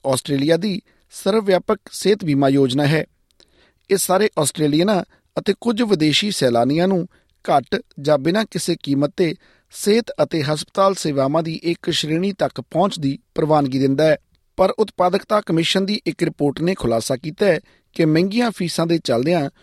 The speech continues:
ਡਾਕਟਰਾਂ ਦੀ ਅਪਾਇੰਟਮੈਂਟ ਲੈਣ ਵਿੱਚ ਦੇਰੀ ਕਰਨ ਵਾਲੇ ਤੇ ਜਾਂ ਫਿਰ ਅਪਾਇੰਟਮੈਂਟ ਲੈ ਕੇ ਹਾਜ਼ਰ ਨਾ ਹੋਣ ਵਾਲੇ ਲੋਕਾਂ ਦੀ ਗਿਣਤੀ ਵਿੱਚ ਵਾਧਾ ਹੋ ਰਿਹਾ ਹੈ ਤੇ ਇਹ ਵਾਧਾ ਲੰਘੇ ਬਾਰਾਂ ਮਹੀਨਿਆਂ ਦੇ ਵਿੱਚ ਸਾਢੇ ਤਿੰਨ ਫੀਸਦ ਤੋਂ ਵੱਧ ਕੇ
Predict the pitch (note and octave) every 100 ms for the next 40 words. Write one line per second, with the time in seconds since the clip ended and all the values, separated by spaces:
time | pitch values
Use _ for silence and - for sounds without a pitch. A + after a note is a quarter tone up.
0 | _ - C3+ D3 D3 - G3+ G#3 - E3
1 | - D#3 D3+ G3 F3+ C3+ C3+ D3 F3 -
2 | F#3+ D3+ C3+ D#3+ - C#3 B2+ B2 B2+ D#3+
3 | C3+ - _ - C#3 C3+ E3 E3+ G#3 -
4 | C#3+ C#3+ D#3+ G3 A3+ G#3+ D#3+ C3+ C3+ F3
5 | E3 - B2+ C#3+ D#3 C#3 D#3+ D#3+ G3 F#3+
6 | F3 E3+ A#2+ - E3 F3 C3 C3 B2+ D3+
7 | D#3+ - D3+ C3 _ _ _ B2 C3+ D#3+
8 | F#3+ B2+ A#2 D#3 C3 - _ _ - -
9 | F#3+ G#3 C#3+ D#3+ D3+ C3+ - _ _ -
10 | D#3 G#3 A3+ E3+ D#3 F3+ F#3 F#3 C#3 C#3+
11 | C#3 C3 C#3+ - B2 C3+ - _ _ -
12 | - F#3 A3 A3 F#3 F3+ F3+ - E3 -
13 | E3+ D3 B2+ F3 F3 B2 C3+